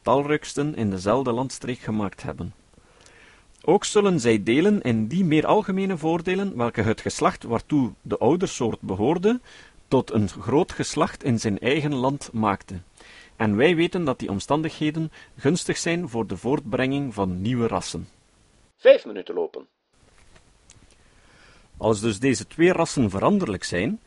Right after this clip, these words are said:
zal het meest afwijkende van hun kenmerken gemeenlijk gedurende de volgende duizend generaties bewaard blijven. Na tijdsverloop wordt er op de tekening verondersteld dat ras A één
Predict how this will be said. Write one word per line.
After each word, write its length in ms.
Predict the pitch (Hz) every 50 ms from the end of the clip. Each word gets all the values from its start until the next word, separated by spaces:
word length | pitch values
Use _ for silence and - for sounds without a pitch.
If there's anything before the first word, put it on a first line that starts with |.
| - - _ -
zal 280 | - 98 120 120 110
het 140 | 98 113 -
meest 280 | 110 135 196 208 - -
afwijkende 540 | 175 160 - 170 156 156 - 160 135 120 101
van 140 | 113 104
hun 200 | 95 101 90 87
kenmerken 640 | - - 139 160 170 170 175 175 - - 196 196 - - - - _
gemeenlijk 540 | - - 120 120 147 175 196 202 202 - -
gedurende 460 | - 139 110 120 127 113 113 104 101
de 120 | 92 95 87
volgende 440 | 98 127 180 196 180 170 165 135
duizend 440 | 107 113 120 147 170 - - 160 -
generaties 760 | - - 127 113 104 95 107 123 156 - - 175 165 - -
bewaard 420 | - - 127 127 147 156 156 113 90
blijven. 420 | 76 73 78 78 - - 82 85 - _ _ _ _ _ _ - - - - - - _ _ _ _ -
Na 220 | - 110 117 120
tijdsverloop 600 | - - 180 202 - - - 180 190 214 - -
wordt 220 | 127 127 - - 127
er 80 | 107
op 100 | 101 -
de 120 | - - -
tekening 380 | 147 165 170 196 175 180 170
verondersteld 680 | 131 120 113 104 95 90 - - - 127 143 190 185 - - - - - - _
dat 200 | - 104 95 -
ras 280 | 104 101 95 - - -
A 200 | 110 104 101 - -
één 360 | 104 117 151 220 247 254